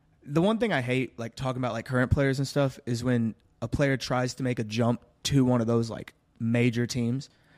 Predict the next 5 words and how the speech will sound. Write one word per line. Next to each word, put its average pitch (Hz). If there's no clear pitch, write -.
and 120
fans 123
are 123
just 117
like, 104